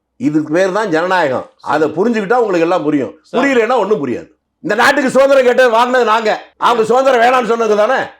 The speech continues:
Speaker 1: அவங்க எப்படி ஆட்சியில் இருக்கான்னு கேட்டீங்கன்னா உங்ககிட்ட நேர்மை இருக்கு. திமுக சுதந்திரத்துக்கு எதிராக இருந்த கட்சியாச்சே, அது கூட கூட்டணி சேரலாமா நீங்க கேளுங்க.
Speaker 2: சரி.
Speaker 1: அதுல ஒரு அடிப்படை நியாயமா இருக்கு.
Speaker 2: சரி.
Speaker 1: சுதந்திரத்துக்கு போராடுற போது வேணாம்னு சொன்ன கட்சி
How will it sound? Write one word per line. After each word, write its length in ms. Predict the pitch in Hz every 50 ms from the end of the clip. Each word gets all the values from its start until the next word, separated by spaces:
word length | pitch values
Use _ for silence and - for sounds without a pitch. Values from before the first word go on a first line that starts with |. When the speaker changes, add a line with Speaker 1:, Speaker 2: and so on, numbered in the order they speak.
| _
Speaker 1:
அவங்க 220 | - 143 214 226 226
எப்படி 200 | 220 233 254 196
ஆட்சியில் 380 | 208 269 247 - 254 240 226
இருக்கான்னு 280 | 226 202 247 233 214 208
கேட்டீங்கன்னா 380 | 214 190 196 208 254 269 220 - -
உங்ககிட்ட 360 | - 180 196 208 220 220 247 233
நேர்மை 340 | 190 208 254 247 233 220
இருக்கு. 360 | 196 165 147 107 110 - - _ _ _ _ _
திமுக 680 | - 208 247 262 269 277 269 269 180 262 269 269 269 269 - -
சுதந்திரத்துக்கு 580 | - 208 247 269 277 269 269 254 214 262 214 226
எதிராக 320 | 226 233 254 269 262 254
இருந்த 200 | 254 247 240 226
கட்சியாச்சே, 640 | 226 - 240 247 233 214 175 214 233 247 262 240 170 - - - _ _ _
அது 280 | - 123 180 220 247
கூட 180 | 247 254 269 269
கூட்டணி 340 | 202 214 262 220 269 262 262
சேரலாமா 460 | 220 208 240 226 226 220 214 226 247
நீங்க 380 | 262 254 233 214 175 208 220 220
கேளுங்க. 260 | 202 165 151 98 - - _ _ _ _ _
Speaker 2:
சரி. 280 | _ _ - 180 170
Speaker 1:
அதுல 280 | - 180 226 247 262 262
ஒரு 100 | 240 240
அடிப்படை 500 | 208 196 202 247 220 247 247 240 214 196
நியாயமா 300 | 202 220 226 220 214 196
இருக்கு. 400 | 175 165 123 123 101 80 - _ _ _
Speaker 2:
சரி. 280 | _ _ - 110 101 101
Speaker 1:
சுதந்திரத்துக்கு 580 | 165 190 214 262 269 262 269 254 254 254 220
போராடுற 460 | 202 196 233 247 262 247 247 240 240
போது 200 | 233 240 262 262
வேணாம்னு 360 | 214 196 220 247 262 262 262 196
சொன்ன 200 | 233 233 233 214
கட்சி 380 | 208 226 196 247 277 247 220